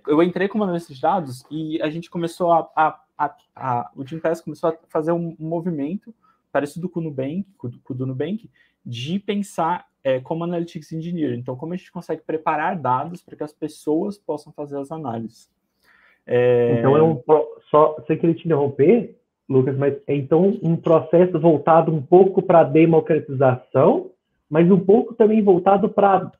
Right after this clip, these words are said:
Speaker 2: é, empoderar os dados e as pessoas, porque o dado, o que você falou ali, o dado sem contexto, ele fecha a análise, e a pessoa sem dados, ela vai tomar a decisão por intuição, né?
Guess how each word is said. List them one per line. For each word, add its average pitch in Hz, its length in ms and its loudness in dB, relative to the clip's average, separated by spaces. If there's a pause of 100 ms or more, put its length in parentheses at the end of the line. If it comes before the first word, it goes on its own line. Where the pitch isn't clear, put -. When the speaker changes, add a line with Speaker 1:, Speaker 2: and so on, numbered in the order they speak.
(400)
Speaker 2:
é, 135 320 -2
empoderar 190 840 4
os 190 180 -2
dados 226 480 2
e 214 120 0
as 240 100 -6
pessoas, 151 560 -4
porque - 240 -12
o 143 80 -4
dado, 185 680 2
o 143 240 -4
que - 80 -20
você 156 120 -4
falou 156 180 2
ali, 131 260 0 (360)
o 139 80 -4
dado 185 400 2
sem 208 160 2
contexto, 165 640 2
ele 143 180 -4 (160)
fecha 160 400 2
a 147 40 2
análise, 226 680 0 (600)
e 170 160 6
a 190 140 8
pessoa 190 560 8
sem 202 180 4
dados, 208 520 4
ela 226 180 4
vai 226 160 2
tomar 214 380 0
a - 20 0
decisão 208 400 0
por 208 140 -6
intuição, 170 640 0
né? 117 140 -6